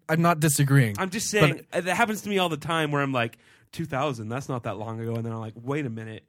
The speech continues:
Speaker 1: But
Speaker 2: That was
Speaker 1: relative to
Speaker 2: twenty years ago."
Speaker 1: relative
Speaker 2: <laughs>
Speaker 1: to Jeep that's been around since, like,
Speaker 2: Oh, yeah. No, no.
Speaker 1: nineteen thirty-seven.
Speaker 2: Mine, no, my head gaskets blew out. I had the same one
Speaker 1: Yeah,
Speaker 2: that
Speaker 1: yeah,
Speaker 2: Danny
Speaker 1: yeah.
Speaker 2: has, and it was a nightmare. But I, I would imagine the newer ones are built a little better, but I don't know.
Speaker 1: I doubt it.
Speaker 2: I'd be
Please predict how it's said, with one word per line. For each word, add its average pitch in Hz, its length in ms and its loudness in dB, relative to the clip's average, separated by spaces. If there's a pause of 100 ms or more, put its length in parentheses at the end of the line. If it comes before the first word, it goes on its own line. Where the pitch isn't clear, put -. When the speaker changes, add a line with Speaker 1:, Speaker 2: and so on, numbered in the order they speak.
Speaker 1:
But 190 80 0
Speaker 2:
That 190 60 -2
was 175 40 -4
Speaker 1:
relative 190 420 6
to - 120 0
Speaker 2:
twenty 143 160 2
years 147 320 -2
ago." 147 80 0
Speaker 1:
relative 202 360 8
Speaker 2:
<laughs> - 20 -6
Speaker 1:
to 151 120 4
Jeep 131 480 4
that's 123 220 0
been 135 180 4
around 123 300 2
since, - 240 -4
like, 113 320 -4
Speaker 2:
Oh, 151 120 0
yeah. 143 180 6
No, 185 100 4
no. 214 100 8
Speaker 1:
nineteen 175 100 4
thirty-seven. 156 640 6
Speaker 2:
Mine, 110 80 -6
no, 170 220 0
my 135 180 0
head 208 220 0
gaskets 117 420 -4
blew 117 220 -2
out. 107 100 -6
I 123 80 -2
had 165 80 -4
the 147 100 -2
same 139 280 -4
one 131 120 0
Speaker 1:
Yeah, 135 100 6
Speaker 2:
that 123 40 2
Speaker 1:
yeah, 120 60 0
Speaker 2:
Danny 113 160 -2
Speaker 1:
yeah. 101 100 -4
Speaker 2:
has, 101 140 -8
and 101 100 -10
it 127 140 -6
was 135 120 0
a 117 60 -4
nightmare. 110 420 -6
But 113 280 -14 (480)
I, 143 140 -2
I 127 180 -4
would 139 160 -2
imagine 117 340 -4
the 104 80 -8
newer 107 260 -4
ones 104 240 -10
are 107 60 -10
built 101 220 -12
a 82 40 -14
little 98 220 -12
better, 80 220 -18
but 98 180 -14
I - 80 -16
don't - 260 -20
know. 113 60 -12
Speaker 1:
I 98 60 -8
doubt 90 220 -8
it. 92 120 -12 (100)
Speaker 2:
I'd 101 140 -20
be - 80 -20